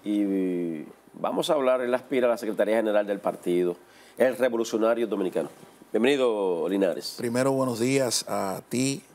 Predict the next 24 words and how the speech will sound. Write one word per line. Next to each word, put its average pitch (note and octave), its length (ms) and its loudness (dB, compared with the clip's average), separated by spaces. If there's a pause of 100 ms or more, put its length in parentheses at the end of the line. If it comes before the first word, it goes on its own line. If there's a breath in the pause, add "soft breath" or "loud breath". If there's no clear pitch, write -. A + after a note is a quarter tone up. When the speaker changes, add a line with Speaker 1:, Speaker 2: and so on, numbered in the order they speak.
(380)
Speaker 2:
y G2+ 240 -6
a F#2+ 40 -2
Edmundo A2+ 580 -4 (140)
y A#2 80 -8
a G2 80 -4
toda B2+ 480 0
esa C#3 260 0
plataforma, C3 880 0
Speaker 1:
Eh. - 240 -4 (280)
Speaker 2:
eh, A#2 360 -2
de A2+ 120 -6
seguidores A#2+ 720 0 (420 loud breath)
que C3+ 80 2
les A#2+ 160 0
sigue C#3+ 180 2
a C3+ 40 2
ustedes C3+ 400 -2
en A#2 100 -2
este A#2+ 240 -2
programa. G2 560 -4 (240 loud breath)
Gracias C3 400 0
por A#2 160 -4
la A#2 80 -2
invitación. G2 540 -6